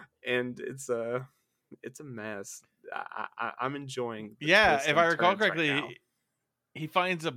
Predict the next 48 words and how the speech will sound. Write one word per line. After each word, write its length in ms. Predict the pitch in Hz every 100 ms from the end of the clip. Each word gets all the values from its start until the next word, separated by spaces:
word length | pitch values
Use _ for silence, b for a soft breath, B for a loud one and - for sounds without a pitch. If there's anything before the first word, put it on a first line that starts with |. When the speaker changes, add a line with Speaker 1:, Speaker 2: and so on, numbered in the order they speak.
| 123 -
Speaker 2:
uh, 260 | 131 120 -
an 200 | 117 117
ear 280 | 139 190 226
in 160 | 113 110
there 260 | 107 101
with 140 | 101 101
it, 140 | 98
doesn't 280 | 107 110 151
he? 220 | 208 269 _ b b b b
Speaker 1:
So 380 | - 143 131 - _ -
he, 500 | 135 123 123 123 117
he 160 | 127 120
just, 380 | 131 135 - 147
uh, 200 | 123 104
he 180 | 117 120
got 200 | 123 117
done 140 | 123
talking 280 | 127 123 104
to 40 |
the 80 | 95
cops, 500 | - 117 - - - b b b b _
and 240 | 117 110 107
they're 240 | 110 107
interviewing 580 | - 120 110 113 110 104
him 180 | 110 104
about 380 | 101 - 101 -
a 60 | 101
girl 360 | - 127 180 151
that 120 | 104
went 180 | 113 98
missing, 440 | 95 - 98 104
sh-, 160 | - - -
and 200 | 104 113
her 180 | 110 101
fingers 680 | - - 123 117 113 107 104
were 100 | 101
ripped 300 | 104 - 98
off, 340 | 101 107 -
and 100 | 104
her 120 | 101 113
ears 400 | 120 117 104 -
were 80 |
ripped 280 | 104 107 -
off, 240 | 101 104 -
her 80 |
skin 480 | - - - 127 117
was 160 | 107 -
peeled, 500 | - 117 110 107